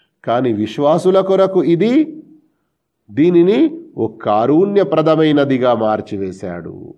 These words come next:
అల్లాహు అక్బర్. ఇంతకుముందు జాతుల వారి కొరకు ఏముండే? ఇది ఒక శిక్ష ఉండే.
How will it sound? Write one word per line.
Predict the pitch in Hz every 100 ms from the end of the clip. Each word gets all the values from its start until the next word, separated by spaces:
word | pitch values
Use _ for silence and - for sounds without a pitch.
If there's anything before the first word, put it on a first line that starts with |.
| _
అల్లాహు | 95 87 82 82 -
అక్బర్. | - _ - - _ _ _ _ _ _ _ _ _ _ _ _ _ _ _ _ _ _ _ _ _
ఇంతకుముందు | 120 123 147 165 180 170
జాతుల | 165 165 180
వారి | 175 180
కొరకు | 180 185 170
ఏముండే? | 180 190 196
ఇది | 196 196
ఒక | 190 190 285 285 - _ -
శిక్ష | 202 -
ఉండే. | 226 160 127 104 - -